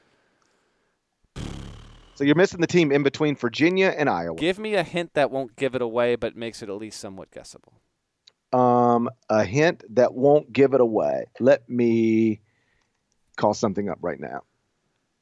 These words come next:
Speaker 2: I'm just
Speaker 1: Um,
Speaker 2: trying to think. Like, I'm running through my head of, like, Tennessee would have been a good guess. I think Tennessee should be pretty good next season.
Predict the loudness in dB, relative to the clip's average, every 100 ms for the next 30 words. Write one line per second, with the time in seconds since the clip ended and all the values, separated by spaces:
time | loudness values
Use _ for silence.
0 | _ _ _ _ _ _ -14 -8 -6 -6
1 | -8 -12 -14 -14 -14 -14 -20 _ _ _
2 | _ _ _ _ -16 -14 -10 -10 -10 -12
3 | -12 -10 -10 -10 -6 -6 -6 -12 -10 -6
4 | -6 -8 -14 -20 _ _ _ -20 -16 -12
5 | -12 -10 -12 -12 -14 -14 -16 -14 -16 -16
6 | -20 -20 -20 _ _ -18 -18 -14 -14 -14
7 | -18 -20 -20 -20 -18 -20 -18 -18 -18 -20
8 | -20 -20 -20 -20 -20